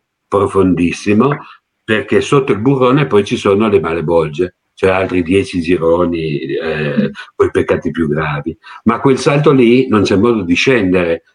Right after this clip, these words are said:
cioè non può aggrapparsi per scendere, deve intervenire Gerione, cioè questo mostro che carica lui e Virgilio e li porta giù. Se no, allora lì vola, no? Invece di camminare, mentre prima ha camminato,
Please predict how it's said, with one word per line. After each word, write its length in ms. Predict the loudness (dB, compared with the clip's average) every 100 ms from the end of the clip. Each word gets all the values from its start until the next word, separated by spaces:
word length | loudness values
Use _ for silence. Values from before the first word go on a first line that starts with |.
| _
cioè 140 | 0 0
non 140 | 2
può 160 | 2 2
aggrapparsi 840 | 0 0 -2 -2 -2 -2 -2 -6
per 140 | -6 -8
scendere, 600 | -4 -2 -2 -2 -4 -8 -16 -12
deve 220 | 2 4 4
intervenire 540 | 2 2 4 4 2
Gerione, 760 | 0 2 2 2 0 -4 -8 _ _ _ _
cioè 200 | -2 0
questo 300 | 0 2 4
mostro 600 | 4 2 0 0 0 -2 -8 -20 _
che 500 | 0 2 2 0 -6
carica 420 | -4 -2 -2 -2
lui 220 | 2 4 4
e 40 |
Virgilio 720 | 4 2 2 0 2 2 0
e 80 | 0
li 120 | 0
porta 320 | 0 -2 -2 -4
giù. 180 | -4 -8 -10 _ _
Se 180 | 0
no, 240 | 2 2 -2 -14 -4
allora 340 | 0 2 2
lì 160 | 2 2
vola, 480 | 4 2 2 -2 -8 _ _ _ _
no? 360 | -2 -2 -4 _ _
Invece 360 | 0 0 0 -4
di 80 |
camminare, 580 | -2 0 2 0 0 0
mentre 300 | 2 2 2
prima 320 | 0 0 2
ha 40 | 0
camminato, 720 | -2 0 2 2 0 -2 -6